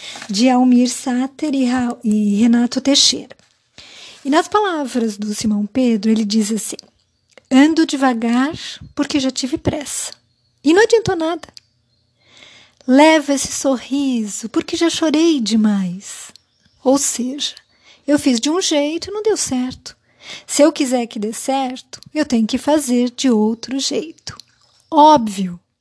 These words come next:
mas ninguém vê." Chico Xavier dizia: "Se queres atingir um resultado que nunca atingistes,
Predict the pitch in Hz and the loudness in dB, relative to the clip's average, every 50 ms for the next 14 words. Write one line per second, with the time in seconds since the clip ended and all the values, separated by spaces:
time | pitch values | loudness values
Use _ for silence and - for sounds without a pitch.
0 | _ _ _ _ _ _ 240 240 233 - 254 226 226 233 226 226 240 294 330 - | _ _ _ _ _ _ -2 -2 0 2 4 4 6 6 6 6 4 2 2 0
1 | 277 240 240 240 - _ _ _ _ _ _ _ _ - - - - - - - | -2 -2 -2 -2 -6 _ _ _ _ _ _ _ _ -14 -12 -10 -10 -12 -12 -10
2 | - - - - 349 349 - - 359 320 294 320 320 330 330 285 277 302 311 285 | -2 0 4 6 6 4 4 2 2 2 2 2 0 0 0 -2 -2 -2 -2 -2
3 | 269 240 254 254 247 220 202 196 190 185 202 - _ _ _ _ - - - - | -2 -4 -2 -2 -2 -2 -2 -2 -4 -6 -10 -14 _ _ _ _ -12 -6 -4 -4
4 | 240 - - - 277 294 311 320 302 311 311 311 - 311 311 294 285 277 269 269 | -4 -2 2 4 4 6 6 4 2 0 -2 -2 -4 -8 -6 -4 -2 -2 0 0
5 | 262 233 247 262 262 277 277 294 294 _ - 277 262 240 233 220 190 190 208 - | 2 2 2 2 0 0 -2 -2 -4 _ 0 2 2 2 0 0 -2 -4 -6 -4
6 | - 247 226 220 226 226 233 254 285 339 415 440 - - 349 320 330 - - 285 | 0 2 4 6 6 6 6 6 6 4 0 -4 -2 -2 -2 0 0 -2 -4 -4
7 | 285 277 262 - 233 233 247 269 - - - - 320 330 - - - - - | -4 -4 -2 -2 -2 -2 -2 -4 -6 -10 -8 -6 -6 -6 -6 -10 -14 -16 -18